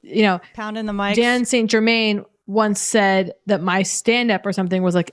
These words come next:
Speaker 1: "If David Lynch did stand-up." That's what you're thinking.
Speaker 2: No, no, no. Indeed.
Speaker 1: I wanted to create a lie. And by the
Speaker 2: It's
Speaker 1: way,
Speaker 2: possible
Speaker 1: I
Speaker 2: you told me, 'cause here's what I'm saying.
Speaker 1: I, I don't think I ever
Speaker 2: Seeing some
Speaker 1: Yeah.
Speaker 2: version of it somewhere, okay, that may have been even, like, you said it on stage as a joke or something. It could be,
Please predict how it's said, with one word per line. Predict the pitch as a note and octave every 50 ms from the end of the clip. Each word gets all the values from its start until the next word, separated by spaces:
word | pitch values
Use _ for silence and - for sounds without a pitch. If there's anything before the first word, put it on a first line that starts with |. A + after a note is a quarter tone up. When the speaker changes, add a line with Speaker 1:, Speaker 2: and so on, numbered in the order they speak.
| _ _ -
Speaker 1:
"If | G#3 G#3 - - -
David | - G#3+ F#3+ F#3 F#3 F#3 F3+ F#3
Lynch | F#3 F#3 F#3 F3+ - -
did | - - F3+ E3+ E3+
stand-up." | - - - G#3 G3 F3+ E3 D#3+ - - - - _ _ _ _
That's | - F#3 G3+ F#3+ F#3+ - - G3
what | E3+
you're | E3 F3 E3+
thinking. | - - D4 D4+
Speaker 2:
No, | D4+ D4 C#4+
no, | C#4
no. | C#4 C4+ B3 A3+ A3+ -
Indeed. | C4 C#4 C#4 C4+ B3+ G3 C4+ D4 C4+
Speaker 1:
I | C#4 D#4+ E4+
wanted | G4+ F4 F4 F4+ F4+ F4
to | - E4
create | - - D#4+ D4
a | C4+ B3+
lie. | C4 B3 A#3+
And | A#3+ B3 A#3+
by | A#3 B3 B3+
the | A3+
Speaker 2:
It's | G#3+
Speaker 1:
way, | A#3 A3
Speaker 2:
possible | A3+ A3+ A3 D4 D#4
Speaker 1:
I | A#3 B3
Speaker 2:
you | B3+ A#3+
told | - - - C4 C4 C4 A3 G#3+
me, | A3+ G#3+ G3+ G3 F#3+ F3+ - _ - -
'cause | C#4 A#3
here's | A#3+ E4+ E4+ D4+
what | D#4
I'm | C#4 C4 C4
saying. | B3 A3 G3 F3+ B3+
Speaker 1:
I, | C#4 C#4 D4
I | D4 C#4 C#4+
don't | D#4 E4 D#4+
think | F#4+ F#4 F4+
I | E4 D4
ever | C4 B3 A#3+ A#3
Speaker 2:
Seeing | A#3+ C4+ D#4 E4 E4 E4+
some | - - D4 C4+ C4 B3+
Speaker 1:
Yeah. | A3 F#3
Speaker 2:
version | A3+ A3+ G#3+ A3 G#3+
of | G#3 F#3
it | G3+ -
somewhere, | - G#3 G3 F#3+ F3+ F3 E3+ E3+ E3 E3+ - -
okay, | G#3 - G#3 F#3 F#3 G3 F#3+ -
that | - G#3+ G#3 - -
may | A3 A3+ A#3 A#3+ B3+ B3+
have | B3+ B3 B3+ A3+ G3+ F3
been | G3+ A3 A3 G#3 G#3 G3+ G3+ G3+ - -
even, | A3+ A3 G3 F#3 G3+ G3 F#3+ G3
like, | F#3+ F3 F3 - -
you | G#3+ G3+
said | E3 - - A3+ G#3 G3
it | G3 F#3+
on | F#3 F#3
stage | F3+ - - G3+ F#3+ F#3+ E3
as | F3+ E3+ F3+
a | E3+
joke | E3 F3+ F3 E3 - -
or | E3+
something. | F3 D#3 - - -
It | - F3+ -
could | - F3+ F3+ A3+
be, | - - -